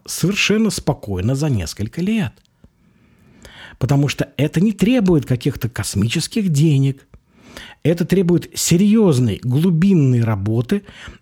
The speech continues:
над своим мышлением, над, э, скрытыми установками этого самого мышления.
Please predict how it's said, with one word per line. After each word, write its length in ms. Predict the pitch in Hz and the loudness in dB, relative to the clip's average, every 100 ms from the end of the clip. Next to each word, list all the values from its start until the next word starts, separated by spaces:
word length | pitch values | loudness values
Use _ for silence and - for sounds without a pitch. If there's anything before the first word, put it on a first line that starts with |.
| - | -2
над 600 | 127 135 131 147 165 - | 2 2 2 0 -2 -6
своим 520 | - 135 127 135 165 | -4 0 2 2 2
мышлением, 760 | 180 - 175 175 156 104 82 - _ _ _ _ - - - | 2 0 2 4 4 2 0 -6 _ _ _ _ -20 -18 -8
над, 480 | - 120 143 185 165 | 0 2 2 2 0
э, 360 | 180 - 127 131 | -2 -2 -6 -4
скрытыми 640 | - - 143 196 196 190 | -4 -2 2 2 2 0
установками 840 | 208 - - 170 196 226 - 156 127 | 0 -4 0 2 4 2 2 2 2
этого 460 | 127 143 143 127 120 | 2 0 0 0 0
самого 460 | - 151 127 110 | 0 0 2 2
мышления. 720 | 113 127 151 160 117 82 - | 0 0 2 4 2 0 -6